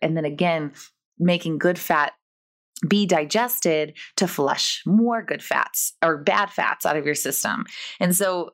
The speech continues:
I, I don't know if I explained that well, but what I've found is, one, increasing your fatty acids, but also digesting your good fatty acids is a great way to get rid of body fat, or at least especially cellulite. And it's so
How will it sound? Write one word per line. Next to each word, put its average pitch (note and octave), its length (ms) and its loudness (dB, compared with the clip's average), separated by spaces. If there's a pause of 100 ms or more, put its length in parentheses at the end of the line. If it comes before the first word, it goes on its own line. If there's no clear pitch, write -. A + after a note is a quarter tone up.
I, A3 260 2
I A3+ 120 2
don't A3 100 0
know F3+ 120 0
if E3 100 -4
I D#3+ 40 0
explained E3 440 0
that D#3+ 120 0
well, D3+ 300 2
but D#3+ 220 0
what E3+ 100 0
I've D#3+ 140 0
found F#3+ 480 -2 (340)
is, E3+ 360 0
one, F3 520 0 (280)
increasing F#3+ 760 0
your D3+ 100 0
fatty E3+ 400 0
acids, A3+ 500 -2
but E3 120 2
also D#3+ 260 0
digesting D3 920 0
your E3 140 -2
good F3 280 2
fatty F#3+ 320 0
acids G#3+ 580 -2 (360)
is E3 100 4
a D#3 240 2
great E3+ 300 0
way E3 140 2
to D#3 80 -4
get D3+ 180 0
rid D3 140 2
of - 280 -6 (240)
body D3+ 240 2
fat, - 400 -2
or D#3 120 2
at D3+ 120 -4
least E3+ 680 -2
especially D3+ 600 0
cellulite. C#3 680 0 (480)
And F3+ 120 4
it's F3+ 200 -2
so A#3 480 -2